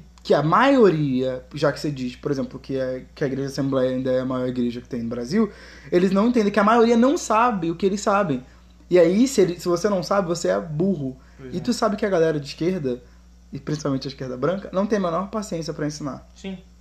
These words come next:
Speaker 1: Eles não têm a menor paciência
Speaker 2: Eu vou
Speaker 1: pra
Speaker 2: te dizer mais, amigo. Eles não têm paciência pra ensinar porque eles não sabem porra nenhuma. Eles são fracos, amigo. Eles rep-, você nunca reparou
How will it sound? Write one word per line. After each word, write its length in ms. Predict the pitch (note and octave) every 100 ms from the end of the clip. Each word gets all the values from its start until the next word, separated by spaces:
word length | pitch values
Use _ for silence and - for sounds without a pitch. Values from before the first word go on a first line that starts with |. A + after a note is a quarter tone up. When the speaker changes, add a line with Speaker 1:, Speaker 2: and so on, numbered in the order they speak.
| - -
Speaker 1:
Eles 140 | C#3+
não 120 | E3
têm 140 | E3+ E3+
a 20 |
menor 200 | D#3 E3+
paciência 420 | G3 F#3 D#3 D#3
Speaker 2:
Eu 40 | E4+
vou 80 |
Speaker 1:
pra 80 | D#3+
Speaker 2:
te 60 | D4
dizer 240 | B3+ A#3
mais, 340 | B3 B3+ G#3+ D3+
amigo. 420 | C#3 A#2+ A2 A2
Eles 160 | D3+ F#3
não 120 | A#3
têm 100 | A3+
paciência 320 | A#3 A#3+ A3+ A#3
pra 120 | A3+
ensinar 260 | - A3
porque 160 | A3+ C4
eles 100 | B3
não 160 | C4+ C#4
sabem 440 | - C4 C4 C4
porra 320 | - B3+ C4
nenhuma. 500 | D4 B3 A#3+ C4 - - - - - - - - -
Eles 180 | G3+
são 200 | - B3+
fracos, 720 | - - G#3+ A3 B3+ B3+ F#3 D#3+
amigo. 400 | E3 G#3+ E3+ D3
Eles 120 | D#3+
rep-, 260 | G#3 -
você 180 | E3+ G3
nunca 200 | C4 C#4
reparou 520 | C4+ B3+ G#3 F#3+ A#3+